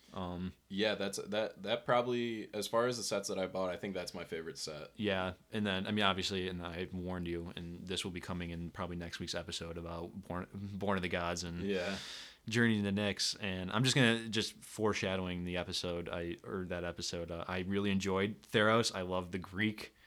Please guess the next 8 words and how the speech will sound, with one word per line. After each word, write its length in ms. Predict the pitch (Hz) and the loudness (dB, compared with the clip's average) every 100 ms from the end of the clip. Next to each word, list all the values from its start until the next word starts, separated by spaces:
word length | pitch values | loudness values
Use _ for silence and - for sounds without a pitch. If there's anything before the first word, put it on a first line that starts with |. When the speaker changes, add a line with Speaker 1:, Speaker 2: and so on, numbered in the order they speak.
| - - - - | -20 -20 -20 -8
Speaker 1:
stuff, 560 | - - 127 120 - 127 | 0 4 6 6 4 -6
but 380 | 98 98 98 101 | 0 2 2 0
Speaker 2:
Yep. 80 | |
Speaker 1:
they 140 | 101 92 | -2 -2
kind 240 | - 123 | 0 2
of 160 | 117 90 | 2 2
ruined 360 | 107 113 95 | 4 4 4
it 220 | 85 - | 0 -4